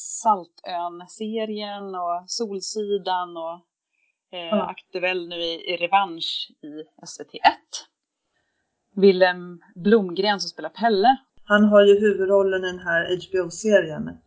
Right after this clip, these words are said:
Speaker 1: Gösta.
Speaker 2: som Lukas Moodysson, Gösta.
Speaker 1: <laughs> Exakt.
Speaker 2: Och han är tydligen samma karaktär där, har jag förstått. Den här lite snälla, fumliga personen. För, för, för Pelle är ju väldigt snäll och sympatisk. Det,
Speaker 1: Ja.
Speaker 2: det ska man också komma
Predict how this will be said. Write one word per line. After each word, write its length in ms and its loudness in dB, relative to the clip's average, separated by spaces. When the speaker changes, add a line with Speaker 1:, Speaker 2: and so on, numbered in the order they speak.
Speaker 1:
Gösta. 400 0
Speaker 2:
som 140 -14
Lukas 360 0
Moodysson, 400 -4
Gösta. 220 4
Speaker 1:
<laughs> 80 4
Exakt. 520 0
Speaker 2:
Och 120 8
han 180 10
är 40 2
tydligen 400 2
samma 400 2
karaktär 600 -8
där, 380 -4
har 100 -12
jag 100 -12
förstått. 400 -16
Den 100 -18
här 160 -6
lite 200 -12
snälla, 1000 0
fumliga 340 4
personen. 520 -8
För, 140 -4
för, 380 -4
för 340 2
Pelle 320 6
är 140 4
ju 100 -4
väldigt 420 -2
snäll 480 4
och 80 -4
sympatisk. 840 0
Det, 60 -4
Speaker 1:
Ja. 220 -4
Speaker 2:
det 60 -10
ska 160 -16
man 120 -10
också 160 -18
komma 180 -18